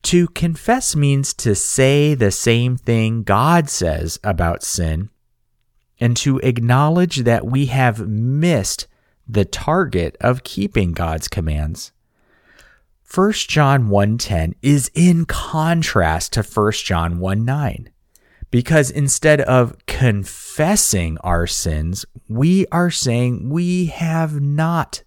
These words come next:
sinned. In Luke eighteen ten through fourteen, we read a parable from Jesus about a Pharisee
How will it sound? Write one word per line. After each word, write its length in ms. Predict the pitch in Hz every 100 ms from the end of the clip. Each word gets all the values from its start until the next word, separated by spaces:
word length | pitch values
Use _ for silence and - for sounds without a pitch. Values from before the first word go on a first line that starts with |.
| _
sinned. 640 | - - - 95 80 76 - - - - _ _ _ _ _ _ _ _ _ _ _
In 200 | 139 143
Luke 320 | 156 226 285 -
eighteen 680 | 131 143 - - 101 80 78 _ _ _ _ _ _ _ -
ten 320 | - 135 160
through 220 | - 170
fourteen, 680 | 165 127 135 135 98 82 82
we 180 | - 123
read 340 | 151 170 165 -
a 100 | 123
parable 720 | - - 175 170 104 82 78 87
from 400 | - 135 180 180
Jesus 760 | 143 170 180 95 101 - - - _ _ _ _ _ _
about 340 | 120 107 98 92
a 40 |
Pharisee 880 | - - 117 151 160 - 165 165